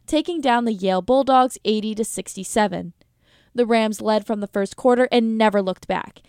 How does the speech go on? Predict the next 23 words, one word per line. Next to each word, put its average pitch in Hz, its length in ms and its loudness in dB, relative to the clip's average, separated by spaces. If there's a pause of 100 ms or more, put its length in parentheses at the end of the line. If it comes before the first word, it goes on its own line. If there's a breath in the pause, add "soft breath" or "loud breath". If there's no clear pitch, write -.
(100)
and 240 140 -2
it's 247 120 -4
the 262 120 0
first 294 340 2
win 226 220 -2
for 233 160 -4
interim 330 420 -4
head 240 300 -2
coach - 320 -2
Candace 180 400 -6
Green. 220 480 -6 (220)
Fordham 233 320 2
stays 226 320 -2
home 247 240 -2
this 320 160 -4
week 233 200 -6
to 233 100 -6
take 311 320 -4
on 285 160 0
the 214 60 -4
Saint 285 340 -8
Peter's 302 320 -4
Peacocks 208 560 -6